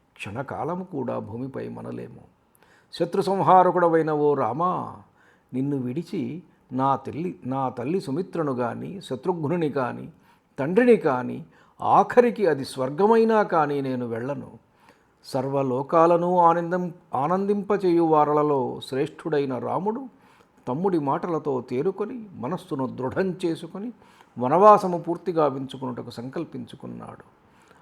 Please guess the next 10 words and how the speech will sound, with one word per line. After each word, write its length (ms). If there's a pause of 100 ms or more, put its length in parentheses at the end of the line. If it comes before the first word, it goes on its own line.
(120)
అప్పుడు 600 (120)
ఆ 240
అన్నదమ్ములిరువురు 1120 (560)
పర్వత 440
చర్యలపై 540
నిర్భయంగా 760
సంచరించే 760
రెండు 260
సింహాలలాగా 920
ప్రకాశించారు. 1040